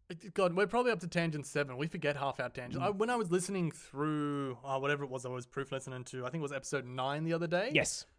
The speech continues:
Speaker 1: Um, I was going through and you mentioned them. I'm like, "This is our third tangent." I've written down, like, tangent number seven.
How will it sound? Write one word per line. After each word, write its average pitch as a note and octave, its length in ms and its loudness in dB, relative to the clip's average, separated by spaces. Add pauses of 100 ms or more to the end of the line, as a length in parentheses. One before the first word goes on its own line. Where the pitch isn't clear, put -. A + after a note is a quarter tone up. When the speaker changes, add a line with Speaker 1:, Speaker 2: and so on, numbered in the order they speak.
(200)
Speaker 1:
Um, D3+ 400 4
I - 20 -4
was D3+ 120 2
going G#3+ 200 4
through D#3+ 140 0
and D#3+ 80 0
you C#3+ 40 -2
mentioned C#3+ 280 -2
them. C#3 80 -2
I'm C#3 60 2
like, E3+ 60 0
"This G#3 100 -2
is G3+ 60 0
our F3 100 6
third D3+ 360 4
tangent." C3+ 500 -2
I've B2+ 220 -2
written C#3 160 -6
down, C3 220 0
like, C3 220 -2
tangent C3 340 -6
number B2+ 200 -2
seven. F#3+ 380 2